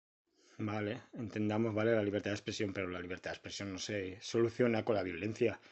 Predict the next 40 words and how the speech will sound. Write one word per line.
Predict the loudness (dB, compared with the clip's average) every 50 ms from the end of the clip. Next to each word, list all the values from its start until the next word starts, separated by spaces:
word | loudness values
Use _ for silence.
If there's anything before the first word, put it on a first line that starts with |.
| -20 -8 _
Aquí | -4 -2 -2 -2 0
todo | 2 2 4 4
no | 4 4 4
lo | 6 6
vamos | 6 4 4 0 -4
a | -4
solucionar | -2 -2 -2 0 0 0 0 0 0 -2
con | -4 -4
el | -2
tema | -2 -2 -2 -4 -6
de | -6
la | -8 -8
violencia, | -8 -6 -4 -4 -4 -4 -6 -6 -6 -6
¿no? | -6 -8 -8 -10 -12 -14 -16 _ _ _ -20 -20 -20 -20 _ _
Veo | 0 0 0
yo | 0 -2 -4 -4
que, | -2 -4 -4 -4 -6 -10 -16 _ _ _ _ _ _ _ _ _ _ _ _ _ _ _ _ _ _
ante | -10 -10 -8 -8 -8 -8
todo, | -6 -4 -4 -2 0 0 0 0 -2 -4
si | -6 -6 -4
queremos | -4 -2 -2 -2 0 2 2
libertad, | 2 2 2 2 0 0 0 0 0 -2 -4 -10 _ _ _ _ _ _ _ _ _ _ _ _ _ _ _ -10
lo | -8 -6
que | -6 -6
no | -6 -4
queremos | -4 -4 -4 -6 -6 -8
tampoco | -8 -10 -8 -6 -6 -6 -6 -6
es | -6
que | -4 -2 -2 0 -2 -2 -4 -6 -10 -10 -10
haya | -10 -8 -6 -6
violencia, | -6 -6 -2 -2 -2 -2 -2 -4 -6 -6
¿no? | -6 -8 -10 _ _ _ _ _ _ _ _ _ _ _ _ _ _ _ _ _ _ _ _ _ _ _ _ _
Es | -14 -12 -10 -8
una | -8 -8 -6
opinión | -6 -6 -4 -4 -4 -6 -6 -6 -6 -6
que, | -6 -8 -8 -8 -8 -10 -12 -14 -14 _
que | -10 -8
veo | -6 -6 -4
yo | -4 -4 -6 -6 -6
que, | -6 -8 -6 -8 -10 -12